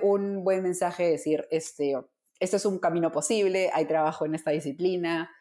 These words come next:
eh, tienes las herramientas para hacerlo", ¿no? Porque a veces creo que queremos cosas, pero no nos sentamos a decir, "Oye, ¿puedo ser bueno en esto o qué me falta para ser bueno en esto?", ¿no? Entonces creo que ese, esa experiencia en Barcelona fue como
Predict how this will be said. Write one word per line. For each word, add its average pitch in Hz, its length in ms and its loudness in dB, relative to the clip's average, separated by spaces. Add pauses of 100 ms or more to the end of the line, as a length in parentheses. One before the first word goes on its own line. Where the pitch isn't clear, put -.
(240)
eh, 139 240 0
tienes 165 240 2
las 165 140 0
herramientas 151 800 2
para 131 160 -2
hacerlo", 147 460 0
¿no? 165 200 -4
Porque 156 220 -2
a - 20 4
veces 185 240 0
creo 180 160 0
que 180 140 -2
queremos 156 320 2
cosas, 185 640 -2
pero 143 180 0
no 160 160 2
nos 175 220 0 (100)
sentamos 151 540 -4
a - 20 -2
decir, 143 300 -4 (480)
"Oye, 151 200 0 (220)
¿puedo 185 140 4
ser 190 180 2
bueno 185 240 4
en 185 100 2
esto 208 560 0
o 147 360 2 (100)
qué 190 100 0
me 170 140 2
falta 170 260 2
para 151 180 2
ser 143 180 0
bueno 143 180 2
en 139 120 -2
esto?", 127 260 -10
¿no? 147 240 -12
Entonces - 180 -6
creo 185 180 2
que 170 340 0 (200)
ese, 175 340 -2
esa 170 140 -4
experiencia 156 420 0
en 160 60 0
Barcelona 147 440 0
fue 147 220 -4
como 147 720 0